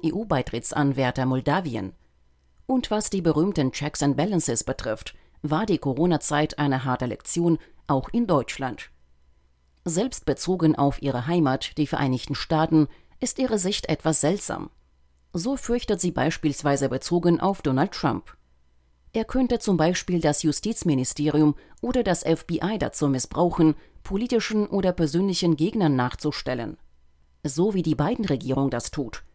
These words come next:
Oder schon Hillary Clinton das getan hat. Wenn Trump das täte, so Applebaum, würden die U S A zu einer Autokratie.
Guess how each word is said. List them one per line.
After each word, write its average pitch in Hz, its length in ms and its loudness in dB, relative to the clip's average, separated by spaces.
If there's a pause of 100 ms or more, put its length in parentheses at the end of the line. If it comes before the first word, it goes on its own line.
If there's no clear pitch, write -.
(360)
Oder 233 260 0
schon 214 240 -2
Hillary 180 340 2
Clinton 175 520 -2
das 123 180 -2
getan 123 420 -6
hat. - 260 -14 (580)
Wenn 226 220 0
Trump 220 320 -4
das - 240 -4
täte, 160 420 2 (200)
so 139 260 -4
Applebaum, 156 560 2 (300)
würden 226 320 -2
die 214 120 -4
U 160 100 2
S 139 160 0
A 175 200 0
zu - 140 -4
einer 135 320 2
Autokratie. 143 720 -4